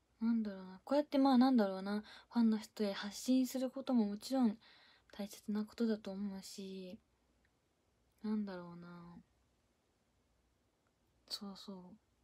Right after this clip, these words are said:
う。なんか、素敵なこと、あ、十五分経過した。やった、毎日アイドル。<laughs> 一日目。そう。なんかね、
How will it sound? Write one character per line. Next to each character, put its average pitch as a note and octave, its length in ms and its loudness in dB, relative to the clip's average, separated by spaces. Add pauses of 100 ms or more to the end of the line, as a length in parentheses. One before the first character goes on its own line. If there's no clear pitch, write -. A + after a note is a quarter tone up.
(120)
う。 - 20 -12
な F#3+ 80 -12
ん F#3+ 80 -16
か、 F#3 160 -16 (320)
素 - 80 -20
敵 A3+ 180 0
な A#3+ 120 4
こ - 140 -12
と、 - 100 4
あ、 C#4+ 120 6 (180)
十 A3+ 120 4
五 C4+ 120 2
分 C4+ 220 2
経 C4+ 160 2
過 C4 140 -2
し - 60 -12
た。 - 180 -6 (260)
や G#3 100 -14
っ - 100 -20
た、 A#3 140 0
毎 G#3 180 2
日 A3+ 280 4
ア B3 60 8
イ G#3+ 100 4
ド G3+ 120 -6
ル。 F#3+ 160 -10 (320)
<laughs> - 320 -20
一 G#3+ 220 -10
日 G#3+ 280 -4
目。 G#3 160 -4 (2500)
そ - 240 -18
う。 F#3+ 260 -18 (2750)
な A#3+ 100 4
ん A3+ 60 2
か A3 100 -6
ね、 A3+ 220 2